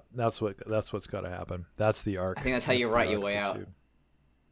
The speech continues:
Speaker 1: And then season three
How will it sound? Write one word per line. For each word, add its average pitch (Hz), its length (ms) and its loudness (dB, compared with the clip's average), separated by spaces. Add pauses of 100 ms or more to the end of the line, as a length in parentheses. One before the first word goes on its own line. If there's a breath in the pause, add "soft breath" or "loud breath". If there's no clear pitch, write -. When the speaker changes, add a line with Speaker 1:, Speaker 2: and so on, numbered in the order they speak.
(1120 loud breath)
Speaker 1:
And 120 140 4
then 123 160 2
season 110 420 0
three 98 680 0